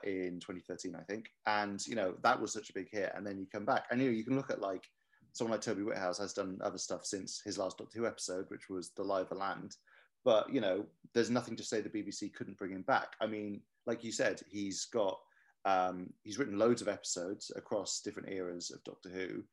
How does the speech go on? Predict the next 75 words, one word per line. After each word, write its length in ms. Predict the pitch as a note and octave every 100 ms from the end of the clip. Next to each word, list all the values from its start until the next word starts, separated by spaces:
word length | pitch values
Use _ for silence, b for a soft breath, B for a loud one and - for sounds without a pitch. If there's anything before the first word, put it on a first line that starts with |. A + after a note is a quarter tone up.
| _ _ _ -
uh, 220 | F#2+ F#2
well, 120 | F#2+ F2+
modern 240 | F#2 E2+
Doctor 240 | F2+ E2+
Who, 200 | E2 E2 F2+ b b -
um, 200 | G2 F#2+
he 140 | A2+
does 240 | - A#2 -
have 180 | G#2 G2
that 120 | -
showrunner 400 | - F#2+ F2+ F2
experience 420 | - A2 G2 -
'cause 120 | F#2+
he 60 | F2+
did 160 | F2
Being 180 | F#2+ F#2
Human 360 | - G#2 F2 E2
for 280 | - F2 E2 _ F2
years. 600 | G#2 G2 G#2 F#2 - - B B B
Um, 260 | G2+ F#2+ -
and 140 | G#2
obviously 260 | G2+ G2 F#2+
he's 140 | F#2
done 240 | G2+ F#2 F#2
Noughts 280 | F#2+ - F#2+
and 80 |
Crosses 380 | F2 G2 - E2+
more 100 | F#2
recently, 340 | F#2+ F#2 - F2
although 140 | F2
I 60 | G2
don't 200 | G#2+ G2+
think 80 | F#2+
he 60 |
was 120 | F2
a 40 | F2
showrunner 360 | - F#2 F2
for 80 | -
that 140 | E2+ -
in 80 |
the 100 | F#2
end, 140 | F2+ E2
but 100 | F#2+
he 80 | E2+ _
worked 220 | G2+ F#2
behind 200 | F2+ F2+
the 60 | F2
scenes 260 | G2 F2+
of 60 | -
it 80 | -
quite 200 | - -
a 40 |
lot. 160 | - - b b b b -
Um, 220 | G#2 G2+ -
and 100 | B2+
then 100 | D3+
obviously 260 | B2 A#2+
you 60 | G#2+
say, 240 | A#2 G2+ -
you 80 | A2
know, 60 |
Mark 260 | F#2+ G#2 -
Gatiss, 320 | A#2+ A#2+ F#2+
who's 120 | G2+
written 220 | A2+ A#2 A2
more 240 | A#2+ B2+
episodes 320 | - - F#2
of 120 | -
Doctor 160 | - G2
Who 120 | F#2+
than 100 | F#2
anyone 280 | G2+ G2+ F#2+
except 340 | F#2+ - G#2
the 60 | G#2+
showrunners, 680 | - G2+ F2+ - - A2+